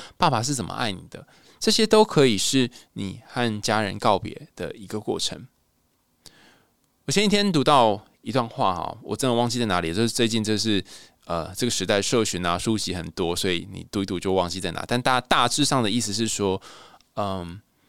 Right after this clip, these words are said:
在悲伤当中，有的时候你是真的没有办法工作，但如果你可以一边悲伤一边工作，然后要哭的时候好好哭，要工作的时候好好，好好工作，那，那些快乐就会进来，就会随着时间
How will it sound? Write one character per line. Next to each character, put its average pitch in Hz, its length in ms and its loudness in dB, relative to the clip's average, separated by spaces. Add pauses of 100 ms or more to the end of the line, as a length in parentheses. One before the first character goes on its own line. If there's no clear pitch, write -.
(640)
在 190 120 2
悲 165 220 2
伤 160 220 4
当 147 240 4
中， 135 400 0 (560)
有 - 80 -2
的 117 120 2
时 156 100 2
候 143 100 8
你 120 100 2
是 127 160 -2
真 127 140 -2
的 127 80 2
没 98 80 0
有 80 80 -2
办 90 140 0
法 87 40 -4
工 80 240 -10
作， - 300 -8 (220)
但 180 180 2
如 160 100 8
果 202 140 6
你 120 140 0
可 127 120 -4
以 - 40 0
一 147 100 -2
边 131 240 0
悲 120 160 4
伤 117 340 -2 (220)
一 123 80 -8
边 110 180 -4
工 98 280 -2
作， 92 320 -2 (340)
然 98 140 -4
后 110 220 4
要 165 140 4
哭 160 200 4
的 143 80 6
时 - 80 0
候 113 80 2
好 117 80 -4
好 98 200 2
哭， 92 360 -4 (260)
要 139 100 -4
工 131 220 2
作 135 140 4
的 110 40 2
时 101 120 0
候 98 100 4
好 87 320 0 (140)
好， - 200 -2
好 - 40 2
好 95 140 -2
工 92 280 -8
作， 82 260 -4 (460)
那， 117 420 -2 (420)
那 139 60 -8
些 143 80 -2
快 143 220 2
乐 127 140 4
就 113 140 -2
会 101 100 0
进 98 200 -2
来， - 240 -18 (440)
就 123 100 -2
会 127 60 0
随 113 280 0
着 139 120 -2
时 98 180 -2
间 104 260 -2